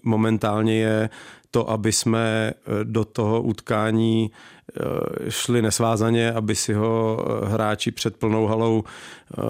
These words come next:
užili a vlastně, aby nám to pomohlo, mm, se připravit a aby nám to pomohlo,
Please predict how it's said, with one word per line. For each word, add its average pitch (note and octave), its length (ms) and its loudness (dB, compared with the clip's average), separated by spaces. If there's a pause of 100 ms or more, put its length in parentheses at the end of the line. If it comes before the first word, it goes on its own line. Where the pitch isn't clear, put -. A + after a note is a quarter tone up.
(240)
užili A2+ 600 2 (140)
a G#2+ 440 0
vlastně, A2 400 -2
aby G#2+ 200 0
nám G#2 260 0
to G#2+ 120 -4
pomohlo, A2 580 0 (120)
mm, F2 300 -10
se A2+ 160 -4
připravit G#2+ 580 -2
a A2 80 0
aby A2 320 -4
nám G#2 160 -2
to A2 120 -4
pomohlo, G#2+ 540 -2